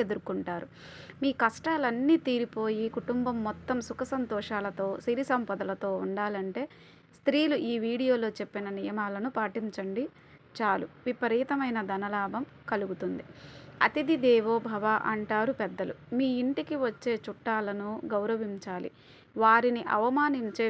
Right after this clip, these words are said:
విధంగా ఎప్పుడూ ప్రవర్తించకూడదు. అలా చేస్తే లక్ష్మీదేవి అసంతృప్తికి గురవుతుందని పండితులు చెప్తున్నారు. వారితో చాలా మర్యాదగా ప్రవర్తించాలి. చాలామంది స్త్రీలు భర్త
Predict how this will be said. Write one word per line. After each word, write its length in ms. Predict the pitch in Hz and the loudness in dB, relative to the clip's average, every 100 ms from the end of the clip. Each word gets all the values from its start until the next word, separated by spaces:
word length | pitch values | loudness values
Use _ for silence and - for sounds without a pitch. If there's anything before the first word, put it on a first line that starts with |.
| 202 | 0
విధంగా 460 | 196 202 202 202 214 - 214 | -2 -2 -2 0 -2 0 -2
ఎప్పుడూ 420 | 214 - 233 226 233 240 - | -2 -2 0 2 2 0 -2
ప్రవర్తించకూడదు. 1040 | 196 233 - 247 240 226 202 190 185 - - - - _ - | -2 -2 -2 -2 -2 -4 -4 -2 -4 -8 -14 -20 -20 _ 4
అలా 260 | 226 233 226 - | 6 6 2 2
చేస్తే 380 | 247 254 - 294 254 | 2 2 2 2 2
లక్ష్మీదేవి 760 | 202 - 269 285 233 226 220 330 - - | -2 -2 0 2 4 4 4 -2 -2 -4
అసంతృప్తికి 760 | 208 285 294 285 240 - 220 240 196 | -2 0 0 0 -6 -4 -2 -2 -2
గురవుతుందని 720 | 202 202 202 208 202 208 330 - - 220 | -4 -4 -6 -6 -4 2 2 0 -6 -4
పండితులు 480 | 202 240 240 214 | 0 0 0 0
చెప్తున్నారు. 680 | 294 247 - 196 190 185 175 - - - - - | -2 -2 -6 -4 -2 -2 -6 -14 -20 -20 -14 2
వారితో 460 | 214 220 269 269 294 285 254 | 6 8 6 4 2 4 2
చాలా 380 | 202 214 285 294 | 4 6 4 4
మర్యాదగా 600 | 220 220 233 233 202 208 262 240 | 2 2 2 2 0 0 0 2
ప్రవర్తించాలి. 840 | 202 202 - 202 190 190 190 185 - - - - - | 0 -2 -4 -4 -4 -4 -4 -6 -12 -20 -20 -8 4
చాలామంది 840 | 233 220 247 262 240 220 220 254 294 | 6 8 6 6 4 2 -2 -2 -2
స్త్రీలు 500 | - 226 214 208 208 220 - 202 | -2 0 2 2 0 -2 -4 0
భర్త 280 | 202 202 | 0 0